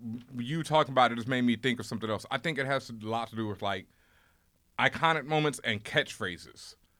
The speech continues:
Like, Star Wars can be boiled down to, you know, do or do not. There is no try.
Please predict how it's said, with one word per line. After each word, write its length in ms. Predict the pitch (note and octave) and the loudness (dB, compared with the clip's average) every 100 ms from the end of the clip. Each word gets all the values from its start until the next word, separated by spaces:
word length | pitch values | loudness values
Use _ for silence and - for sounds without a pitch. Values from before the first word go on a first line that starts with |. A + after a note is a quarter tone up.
| _ _ | _ _
Like, 360 | A#2 B2+ A#2+ A#2+ _ | 0 2 2 -4 _
Star 360 | - - F#3 G#3+ | -4 4 6 6
Wars 480 | F#3+ F#3+ F3+ E3 - | 2 0 -2 -4 -6
can 120 | D#3+ D3 | -2 0
be 100 | C#3 | 0
boiled 460 | A2+ C#3+ C#3+ C3+ | 6 8 8 8
down 340 | C3 C3 C3 A#2+ | 6 6 4 2
to, 220 | B2+ A2 - _ | -2 -2 -6 _
you 100 | B2 | 0
know, 300 | A2+ G#2 A2+ - - | 2 2 -2 -8 -6
do 160 | A2+ C#3+ | 4 6
or 140 | C3+ | 8
do 180 | A#2 B2 | 6 6
not. 260 | A#2+ G2 - | 4 2 -2
There 220 | A2 A#2 A2+ | 2 4 4
is 80 | |
no 140 | A2+ G2+ | 2 0
try. 380 | A#2+ G2 C#2 | 0 0 -2